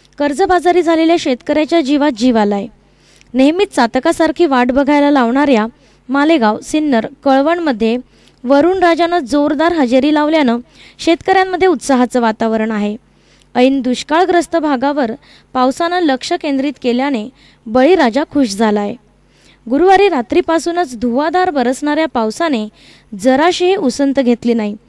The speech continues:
त्यामुळे नाशिक जिल्ह्यातील आणि तालुक्यातील पर्जन्यमानात चांगलीच वाढ झालीय. आजचे पर्जन्यमान पुढीलप्रमाणे.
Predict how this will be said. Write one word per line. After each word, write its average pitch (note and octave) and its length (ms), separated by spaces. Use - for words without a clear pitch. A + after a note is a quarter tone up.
त्यामुळे F#4+ 300
नाशिक D4 380
जिल्ह्यातील D4+ 640
आणि B3 180
तालुक्यातील E4+ 560
पर्जन्यमानात C#4+ 760
चांगलीच F4 380
वाढ A#3+ 220
झालीय. G#3+ 420
आजचे C4 320
पर्जन्यमान D#4+ 680
पुढीलप्रमाणे. B3 680